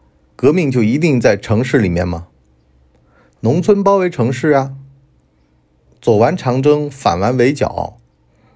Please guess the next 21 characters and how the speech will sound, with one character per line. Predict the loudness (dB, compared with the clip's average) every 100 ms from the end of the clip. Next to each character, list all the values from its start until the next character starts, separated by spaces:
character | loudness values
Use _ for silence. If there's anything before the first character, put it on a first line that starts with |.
| _
咱 | _ 0
们 | 0
再 | 0 0
想 | 0 -2
路 | 0 0
子 | 0 -4
呀。 | -4 -10 _ _ _ _ _ _ _
凭 | -4 0 2
什 | 2
么 | 2
一 | 2
定 | 2
要 |
直 | 2 0
愣 | 2 4
愣 | 2 0 -2
的， | -6 -8 _ _ _ _ _ _ _
一 | -4 0
定 | 2 2
要 | 2 2
在 | -2 -4 -8